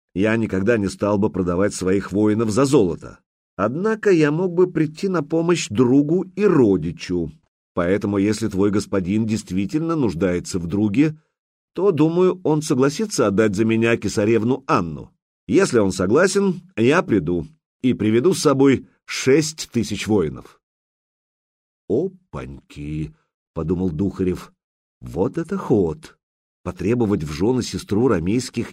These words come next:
императоров, ту самую Анну Порфирогениту, которую в свое время Никифор Фока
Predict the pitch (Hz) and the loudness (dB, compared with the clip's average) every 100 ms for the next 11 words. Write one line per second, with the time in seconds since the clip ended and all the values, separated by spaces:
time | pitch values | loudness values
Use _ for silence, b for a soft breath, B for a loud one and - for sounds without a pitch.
0 | - 95 92 78 101 165 165 107 76 - | -8 -6 -6 -6 -4 -4 -2 -2 -4 -12
1 | _ _ _ _ 92 98 - 175 165 101 | _ _ _ _ -6 -6 -4 -2 0 0
2 | 87 - 143 175 160 123 101 76 b b | -2 -4 -4 0 2 2 2 0 b b
3 | b 95 92 - 120 113 113 151 202 180 | b -4 -4 2 2 2 0 0 0 0
4 | - 90 B B _ 95 90 101 113 110 | 0 -2 B B _ -8 -2 0 2 2
5 | - 95 95 87 98 120 135 131 - 104 | 0 0 2 2 0 2 2 0 -2 -6
6 | 80 76 98 98 98 139 | -6 -6 -2 -2 0 -4